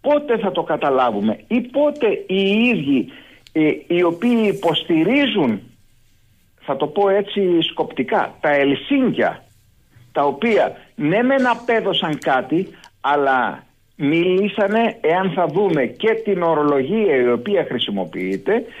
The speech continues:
μιλή-, μιλάμε για, ε, μεθοριακές διαφορές,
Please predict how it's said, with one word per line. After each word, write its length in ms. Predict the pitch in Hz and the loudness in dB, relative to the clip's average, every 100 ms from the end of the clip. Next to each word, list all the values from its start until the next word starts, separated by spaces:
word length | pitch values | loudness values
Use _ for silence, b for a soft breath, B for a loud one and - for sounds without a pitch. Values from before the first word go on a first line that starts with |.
| B | B
μιλή-, 540 | - 147 151 165 202 190 | -4 0 2 4 2 2
μιλάμε 480 | 180 160 170 202 196 | 2 2 2 2 0
για, 540 | 151 165 208 117 - b b b - | 0 0 0 0 -8 b b b -6
ε, 100 | 131 123 | -2 0
μεθοριακές 1000 | 165 165 170 170 151 139 131 190 180 - - - | 0 0 2 2 2 0 0 -2 -2 -10 -18 -8
διαφορές, 720 | 139 135 - 95 107 180 - | -4 -2 -2 0 0 0 -6